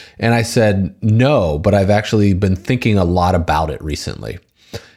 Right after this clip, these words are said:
And she said, "Okay, um, well, I'm interested." And I said, "Great." So I just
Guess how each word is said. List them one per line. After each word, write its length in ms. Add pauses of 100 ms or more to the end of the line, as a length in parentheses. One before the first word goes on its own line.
And 160
she 160
said, 420
"Okay, 500 (920)
um, 360
well, 140
I'm 200
interested." 760
And 100
I 120
said, 240
"Great." 560 (260)
So 200
I 80
just 200